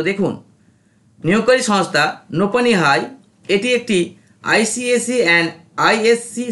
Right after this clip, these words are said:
স্কুল। বিদ্যালয়টির ঠিকানা হলো টু সি নন্দমল্লিক লেন, near গিরিশ পার্ক মেট্রো,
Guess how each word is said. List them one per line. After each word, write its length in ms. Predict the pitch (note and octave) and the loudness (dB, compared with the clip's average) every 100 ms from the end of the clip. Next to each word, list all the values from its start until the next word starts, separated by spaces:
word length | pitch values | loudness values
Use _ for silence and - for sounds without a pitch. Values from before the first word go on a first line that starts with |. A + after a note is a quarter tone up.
| - | -6
স্কুল। 300 | - E3 F#3 - - _ _ _ - | 2 2 2 -2 -18 _ _ _ -6
বিদ্যালয়টির 560 | D#3 G3+ A3+ A3 A3+ | 0 2 2 0 -4
ঠিকানা 260 | F#3+ A3 A3+ F#3+ | -2 0 2 2
হলো 160 | D3+ D#3 - - | 2 0 -4 -4
টু 80 | A#3+ A#3 | -2 -2
সি 120 | A#3 A3 | 0 2
নন্দমল্লিক 640 | F3+ F#3 G3 G3+ G#3 G3+ - - D#3 | 2 2 2 2 0 -2 -4 -2 2
লেন, 200 | D#3 F#3+ A#3 - _ _ - | 4 2 -8 -16 _ _ -2
near 240 | E3 A3 A#3 D#3+ | 2 2 2 0
গিরিশ 260 | E3 G3+ A3+ - | -2 0 -2 -2
পার্ক 200 | G#3 G#3+ D#3+ | 0 0 0
মেট্রো, 340 | D#3 D#3+ E3+ | -2 0 0